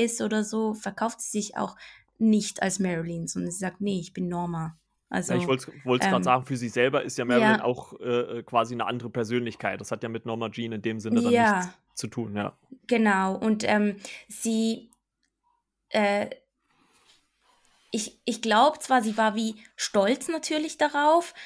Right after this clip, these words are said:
Speaker 1: diese Marilyn zu sein, aber irgendwie, ähm, dass eben diese Freude daran, dass auch, was es einem für Türen öffnet, ähm, so eine Person zu sein,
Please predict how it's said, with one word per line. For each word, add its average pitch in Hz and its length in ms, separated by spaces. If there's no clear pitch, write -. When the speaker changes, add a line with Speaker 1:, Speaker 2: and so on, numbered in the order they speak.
Speaker 1:
diese 202 420
Marilyn 202 580
zu 202 160
sein, 185 460
aber 214 260
irgendwie, 233 880
ähm, 202 500
dass 233 260
eben 240 320
diese 220 260
Freude 247 640
daran, 190 520
dass 220 260
auch, 233 240
was 214 180
es - 300
einem 214 320
für 214 220
Türen 302 400
öffnet, 208 720
ähm, 202 300
so 220 140
eine 208 140
Person 214 480
zu 214 100
sein, 214 600